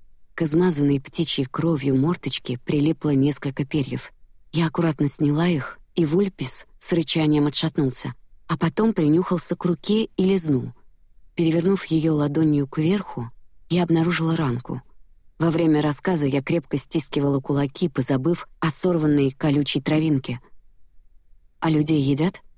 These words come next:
«Нет, но человеческая кровь их привлекает». Запустив руку в мех, я схватила зверька за шиворот и попросила: «Отпустите его».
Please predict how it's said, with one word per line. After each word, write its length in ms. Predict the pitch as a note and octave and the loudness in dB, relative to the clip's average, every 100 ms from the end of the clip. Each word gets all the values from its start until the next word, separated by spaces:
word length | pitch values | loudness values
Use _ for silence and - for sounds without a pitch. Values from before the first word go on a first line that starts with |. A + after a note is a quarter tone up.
| - - - - | -20 -20 -20 -6
«Нет, 400 | D3 C3+ A#2+ - - - - | 0 0 0 -6 -20 -10 -2
но 160 | C#3+ | 0
человеческая 720 | C3 C3 B2+ B2+ - - C3+ | 0 0 0 0 -4 -4 -4
кровь 420 | B2+ C#3+ C#3+ D3 - - | -4 -2 -2 -4 -8 -8
их 200 | C3 - | -8 -6
привлекает». 720 | C3 B2 B2 - A2+ - - - - - - - | -2 -2 -2 -4 -6 -8 -18 -20 -20 -20 -20 -10
Запустив 520 | - D3+ F3 - F3+ E3 | -4 -2 -2 -2 -4 -2
руку 340 | E3+ - B2 | -4 -2 -4
в 120 | A#2 | 0
мех, 360 | C#3 E3+ - - - - | 0 0 -2 -10 -20 -6
я 160 | D3 F3 | -2 -2
схватила 480 | - D3+ - D3+ | 0 0 0 0
зверька 460 | B2+ C3+ C3 - D#3 | 0 0 0 0 0
за 140 | B2+ | 0
шиворот 560 | A#2+ - F3+ D3 B2+ - - - - | -2 0 0 0 -2 -8 -20 -10 -4
и 80 | |
попросила: 640 | G3 F3 E3+ D#3+ D3 B2 B2 - _ - - - | -2 0 0 -2 -2 -4 -6 -14 _ -20 -12 -8
«Отпустите 580 | F3 E3+ - A3+ - | -4 -4 -2 -2 -2
его». 240 | C3+ B2 | -2 -2